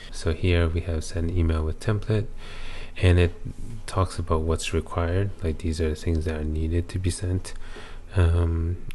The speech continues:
and if you click on try, what happens is that you get sent into the A P I Explorer. And for us, what we're doing is testing the email with template. So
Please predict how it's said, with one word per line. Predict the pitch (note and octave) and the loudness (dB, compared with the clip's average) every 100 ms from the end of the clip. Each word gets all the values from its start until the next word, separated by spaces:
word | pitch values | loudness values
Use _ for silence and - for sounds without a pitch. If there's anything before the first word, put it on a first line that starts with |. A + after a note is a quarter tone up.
| - - | -8 -6
and | F2 E2 D#2+ D#2 E2 G2 | -2 0 0 0 -2 -2
if | F#2 E2+ | -2 -2
you | - | -2
click | G2+ - | -2 0
on | A2 G#2 | 2 2
try, | - - - F#2 F2 D#2+ D#2+ - - | -2 -6 -2 0 0 -2 -6 -6 0
what | F#2 - | 0 0
happens | F2+ D#2+ - D#2+ E2+ | -2 -4 -2 -4 -4
is | E2 E2 | -4 -2
that | E2 E2+ - - - - | -2 -2 -6 -16 -16 -14
you | - | -2
get | F2 - | -2 -2
sent | - E2 F#2+ | -4 -4 0
into | E2 - E2 | -2 -2 -4
the | E2 - - | -4 -6 -4
A | F#2 | 0
P | F2 - E2 | 0 0 -2
I | D#2 D#2 - - - - | -2 -4 -6 -10 -12 -10
Explorer. | - - F2+ G2 B2+ - - - - - - - - - - - - - - - | -10 0 2 2 0 -4 -12 -14 -14 -14 -14 -14 -14 -12 -14 -14 -14 -14 -4 0
And | E2+ | 0
for | - | 2
us, | A#2 G#2+ - - - - G2+ | 2 2 0 -6 -8 -6 0
what | F2+ E2+ | 2 4
we're | E2 | 2
doing | D#2 E2 E2 | 2 2 2
is | D#2+ D#2+ - - - | 0 -2 -8 -10 -4
testing | F2+ - E2+ D2+ | -4 0 0 0
the | D#2 F2 | 0 4
email | E2 D#2 D2+ | 4 2 -2
with | D#2+ | -4
template. | - E2+ - C2+ - - - - - - - | -4 -4 -4 -8 -12 -12 -12 -12 -12 -10 -4
So | - E2 D2+ | 2 2 2